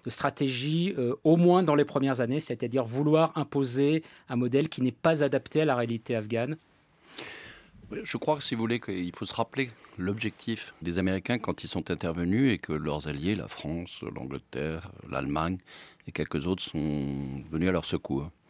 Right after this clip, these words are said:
Speaker 2: Euh, c'était d'abord en réaction, euh, à l'attentat djihadiste contre les tours de Manhattan. C'est une réaction sécuritaire.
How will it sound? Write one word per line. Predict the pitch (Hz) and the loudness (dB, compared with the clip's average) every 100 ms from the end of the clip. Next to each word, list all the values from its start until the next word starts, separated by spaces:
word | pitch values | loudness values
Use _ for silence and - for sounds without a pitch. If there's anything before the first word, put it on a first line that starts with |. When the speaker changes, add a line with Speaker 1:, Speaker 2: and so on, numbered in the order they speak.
| - - - - - 82 | -8 -8 -8 -20 -10 -4
Speaker 2:
Euh, | 82 | -2
c'était | - 92 107 | 0 2 4
d'abord | 87 82 123 135 90 | 4 4 4 2 -2
en | 80 | -2
réaction, | 92 92 - - 104 117 - - | 0 0 -2 0 0 0 -2 -4
euh, | 82 76 82 | -4 -2 -2
à | |
l'attentat | 78 82 87 - 90 90 80 - _ - | -4 -2 -4 -2 -2 -2 -8 -14 _ -6
djihadiste | 82 80 80 110 - - - - - - - _ - | 0 0 0 -2 -2 -8 -20 -20 -20 -20 -20 _ -2
contre | 90 - - 82 | 0 0 -2 0
les | 80 | 0
tours | - - 98 | -2 2 2
de | 95 | 4
Manhattan. | 90 127 151 165 - - _ _ - | 2 2 2 0 -2 -8 _ _ -12
C'est | - 85 - | -2 -2 -2
une | 85 | -2
réaction | 80 87 - 127 | 0 0 0 -2
sécuritaire. | - 131 120 98 - 82 | 0 0 0 0 -2 -8